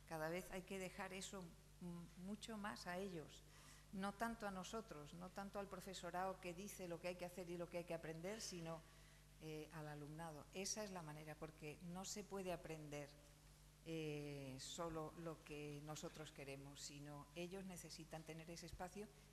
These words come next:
y se aprende a tomar decisiones haciéndolo.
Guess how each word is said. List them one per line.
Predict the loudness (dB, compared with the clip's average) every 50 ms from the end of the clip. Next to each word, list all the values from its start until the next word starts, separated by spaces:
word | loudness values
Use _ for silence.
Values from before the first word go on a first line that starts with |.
| -6
y | -2 2
se | 2 4 6 4
aprende | 4 4 4 2 2 4 2 2
a | 2 2
tomar | 2 4 6 6 6 6
decisiones | 4 0 0 0 0 0 0 2 4 4 4 4 4 2 0 -2 -4 -6 -8 -10 -14 -12 -10 -6
haciéndolo. | -4 -2 0 2 2 2 2 2 0 -2 -4